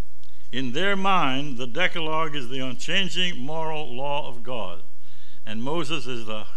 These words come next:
giver of the highest expression of the law of God that we have in all of Scripture.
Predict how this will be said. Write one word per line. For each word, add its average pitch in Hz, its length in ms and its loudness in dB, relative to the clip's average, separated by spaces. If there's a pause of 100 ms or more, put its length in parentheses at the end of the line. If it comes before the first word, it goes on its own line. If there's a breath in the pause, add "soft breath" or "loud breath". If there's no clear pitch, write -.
(240)
giver 170 380 0
of 123 240 0
the 107 140 0
highest 160 500 0
expression 147 680 0 (380 loud breath)
of 123 120 0
the 113 80 0
law 139 520 0
of 104 180 0
God 127 380 0
that 107 160 0
we 107 140 0
have 117 300 0 (440 loud breath)
in 110 120 0
all 110 300 0
of 110 100 0
Scripture. - 420 0